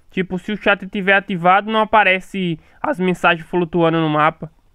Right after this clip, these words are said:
Então aqui, eu com Pet Rex e um, e um dinossauro chamado L D S. Vamos seguir aqui, tô oito por cento já, é bem rápido, véi, quando você sai de ninho.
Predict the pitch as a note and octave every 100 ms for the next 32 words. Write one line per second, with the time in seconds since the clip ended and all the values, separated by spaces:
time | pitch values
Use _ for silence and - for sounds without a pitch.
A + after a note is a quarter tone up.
0 | _ _ _ _ _ _ _ _ _ -
1 | D#3+ D4+ E4 C#4 B3 D4 E4 D4+ C#4+ D4
2 | C#4 A#3+ C4+ D#4 - D4 D4 B3 B3+ B3
3 | A#3+ A3+ - A3 A#3 A#3+ A#3 A#3+ A#3 A#3
4 | A3+ A3 A3+ A3 G#3 G3 G#3 G#3+ G3+ E3
5 | D#3 - _ _ _ _ _ _ _ _
6 | _ _ _ _ _ - _ _ _ _
7 | E3+ A3+ - D4+ C#4 E4 - A#3 A#3 C4
8 | D#4 D4 D4+ C#4+ C#4+ C4 A3+ C4 D4 A3
9 | D#4 A#3 G3 G3 F3+ E3 D#3+ D#3+ F3+ F3
10 | F3+ F3+ E3+ D#3+ D3+ D#3 D#3